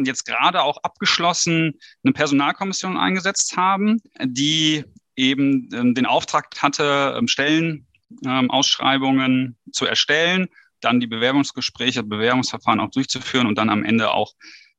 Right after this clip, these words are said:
äh, ihre Favoritinnen, ähm, zu benennen, weil wir zwei neue Stellen bekommen. Und zwar, ähm, eine Stelle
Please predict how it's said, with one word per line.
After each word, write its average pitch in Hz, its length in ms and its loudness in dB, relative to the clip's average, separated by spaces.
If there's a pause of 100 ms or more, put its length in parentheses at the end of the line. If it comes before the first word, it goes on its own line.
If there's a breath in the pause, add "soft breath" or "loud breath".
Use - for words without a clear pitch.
(140)
äh, 107 300 0
ihre 117 300 -2
Favoritinnen, 107 920 -2
ähm, 95 520 -2
zu - 160 -4
benennen, 170 520 0 (300 loud breath)
weil 135 140 0
wir 160 100 2
zwei 156 180 -2
neue 147 200 0
Stellen 113 440 -2
bekommen. 156 640 0 (140)
Und 123 140 0
zwar, 139 520 0
ähm, 139 280 -2
eine 135 220 2
Stelle 135 500 -2